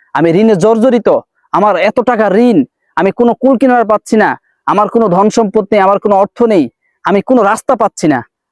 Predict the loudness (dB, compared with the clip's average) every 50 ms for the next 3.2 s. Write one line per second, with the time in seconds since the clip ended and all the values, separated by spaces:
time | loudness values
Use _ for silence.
0 | _ -8 -8 -8 _ _ -2 0 0 2 2 0 0 -2 -2 -2 -2 0 0 0
1 | 0 2 2 0 0 -2 -4 -10 _ _ _ _ _ _ _ -6 -4 -2 0 0
2 | -2 0 -2 -4 -2 0 0 0 0 0 -2 -2 -2 -2 -2 -2 0 0 0 2
3 | 0 0 -2